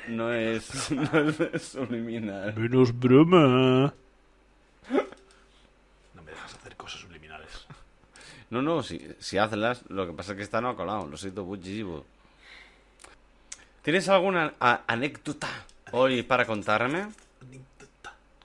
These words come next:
Speaker 2: <laughs> ¿Sobre qué? Refrescame la memoria, ya sabes que el disco duro está un poco re-,
Speaker 1: Pues
Speaker 2: robillado.
Speaker 1: puede ser una anécdota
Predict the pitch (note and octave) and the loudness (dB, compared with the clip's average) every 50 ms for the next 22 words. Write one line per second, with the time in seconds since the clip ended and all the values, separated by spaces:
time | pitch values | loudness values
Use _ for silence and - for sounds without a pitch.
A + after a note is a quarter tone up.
0 | _ _ _ - E3+ E3+ - - - D3 - - C#3+ C3 A#2+ A2 G#2+ - - B2 | _ _ _ -14 -14 -14 -14 -12 -14 -14 -14 -14 -16 -16 -16 -16 -16 -12 -12 -10
1 | A#2 C3 D#3 D3+ - - _ _ _ _ _ _ _ _ - B2 A#2 C3 C3+ - | -8 -4 -4 -4 -4 -6 _ _ _ _ _ _ _ _ -20 -18 -14 -12 -6 -4
2 | F3+ - - - B2+ B2 A#2+ A#2+ A#2+ A#2+ A#2 A#2 A#2 A#2 B2 - B2+ B2+ A#2+ - | -4 -4 -4 -6 -8 -10 -10 -10 -10 -10 -8 -8 -8 -8 -8 -8 -10 -12 -10 -12
3 | A#2 A#2 B2 A#2+ - A#2 A#2 A2+ - - A#2 G#2+ A2+ G#2+ G#2 G2 G2+ F#2+ F#2+ E2+ | -12 -12 -12 -12 -12 -12 -12 -12 -14 -14 -16 -16 -16 -16 -16 -16 -16 -16 -16 -16
4 | - - - - F#2+ - - - G#2+ G#2 A2 A2 G#2 G2+ F#2 G#2+ A#2 G#2+ A2 G#2+ | -18 -18 -20 -18 -18 -18 -16 -16 -18 -18 -16 -12 -10 -8 -8 -6 -4 -2 0 0
5 | G#2+ G2 - - G#2 G2+ G#2 G#2 G#2 G2+ G2 F#2+ F#2+ F#2 F#2 F2+ F2+ - - G#2 | 0 -2 -2 -2 0 2 2 2 2 2 0 0 0 0 0 -2 -2 -4 -6 -6
6 | G2+ G2 F#2+ F#2+ G2+ G2+ F#2 G2+ F#2+ - - G2+ G2+ G2 F#2+ F#2+ F#2 F2+ F2+ F2+ | -4 -4 -4 -2 -4 -4 -4 -6 -6 -2 0 0 2 2 2 2 0 0 -2 -2
7 | F2 E2+ | -2 -4